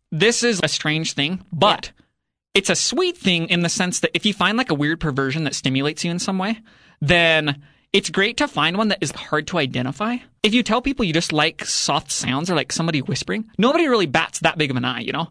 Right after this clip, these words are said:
Speaker 1: In
Speaker 2: Yeah.
Speaker 1: a way that you would if I was like, "Hey, I'm really into rubbing people's feet,"
Speaker 2: <laughs>
Speaker 1: or, like, looking at feet.
Speaker 2: I'd be like,
Speaker 1: That's,
Speaker 2: "Well"
Speaker 1: like, a pretty big red flag immediately. And it's hard to get people to participate in that. You know, if I have a girlfriend and I'm, "Hey, do you mind just, like,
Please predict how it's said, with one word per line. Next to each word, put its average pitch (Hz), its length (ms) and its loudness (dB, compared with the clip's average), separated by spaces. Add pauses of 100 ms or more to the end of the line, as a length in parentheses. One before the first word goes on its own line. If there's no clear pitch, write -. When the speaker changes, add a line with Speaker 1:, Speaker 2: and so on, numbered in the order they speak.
Speaker 1:
In 202 120 -2
Speaker 2:
Yeah. 247 100 8
Speaker 1:
a - 20 8
way 226 160 8
that 214 220 2 (100)
you 208 300 0
would 165 180 4
if 175 140 0
I 147 100 4
was 139 160 0
like, 123 200 -2 (140)
"Hey, 180 220 4
I'm 165 180 4
really 156 360 4
into 131 280 0
rubbing 127 440 0 (200)
people's 139 300 0
feet," 131 340 -2 (140)
Speaker 2:
<laughs> 175 340 -6
Speaker 1:
or, 151 80 6
like, 131 200 2
looking - 260 4
at - 100 -6
feet. - 200 -4 (340)
Speaker 2:
I'd 202 100 -4
be 196 120 2
like, 175 260 2
Speaker 1:
That's, 220 160 8
Speaker 2:
"Well" 226 80 6
Speaker 1:
like, 247 80 6
a 214 60 2
pretty 220 200 4
big 180 180 2
red 165 200 4
flag 156 200 2
immediately. 147 420 0 (260)
And 277 140 6
it's - 100 -2
hard 240 180 4
to 208 40 0
get 196 180 -2
people 233 220 0
to 175 60 0
participate 143 420 -2
in 131 80 -8
that. - 160 -8
You 151 80 4
know, 165 100 2
if 190 100 -4
I 214 80 8
have 208 80 6
a 185 60 2
girlfriend 180 440 2
and 165 100 0
I'm, 143 80 0 (380)
"Hey, 147 160 2
do 139 60 0
you 165 80 2
mind 143 360 2
just, 135 180 -2
like, 131 160 -4